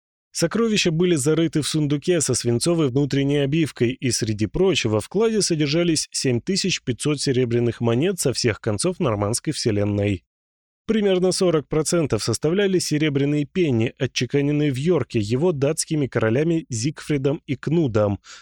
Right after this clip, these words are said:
но были и монеты из таких дальних земель, как Испания и Афганистан. Самые поздние монеты в кладе — это пятьдесят пять пенни Эдуарда Старшего,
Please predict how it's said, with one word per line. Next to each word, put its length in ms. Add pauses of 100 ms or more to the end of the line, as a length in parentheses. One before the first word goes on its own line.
но 200
были 360
и 200
монеты 500
из 100
таких 340
дальних 420
земель, 360
как 240
Испания 680
и 220
Афганистан. 960 (340)
Самые 380
поздние 440
монеты 440
в 80
кладе — 520
это 260
пятьдесят 540
пять 320
пенни 520
Эдуарда 560
Старшего, 800